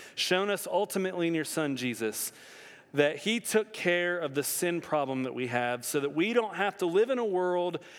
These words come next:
and live under a worldview that says we have to be the change ourselves, that we have to look for the signs and just force ourselves to be kind, but instead,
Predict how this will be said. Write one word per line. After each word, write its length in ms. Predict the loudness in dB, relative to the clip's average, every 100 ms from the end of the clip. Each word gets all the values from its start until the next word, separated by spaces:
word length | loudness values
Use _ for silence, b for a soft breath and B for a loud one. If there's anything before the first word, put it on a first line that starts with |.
| B B
and 240 | 2 4
live 300 | 4 4 2
under 240 | 0 0
a 60 | 2
worldview 640 | 2 2 0 -2 0 0
that 140 | 0 0
says 280 | 2 2
we 200 | 2 0
have 240 | 2 0 -2
to 80 | -2
be 180 | 0
the 100 | 0
change 460 | -2 -2 0 0 -2
ourselves, 960 | -2 -2 0 0 0 -2 -4 -6 -6 -8 B B B B
that 160 | 4 4
we 160 | 4
have 180 | 2 0
to 100 | 0
look 220 | 0 0
for 120 | 0 0
the 100 | 0
signs 680 | 0 2 0 0 -2 -4 -8 B B
and 160 | 0
just 280 | 2 0 0
force 460 | -8 0 2 2 0
ourselves 420 | -2 0 -2 -2
to 80 | -4
be 120 | -4
kind, 460 | -2 -2 0 0 0
but 120 | -2
instead, 840 | -2 -4 -2 0 2 0 -2 -6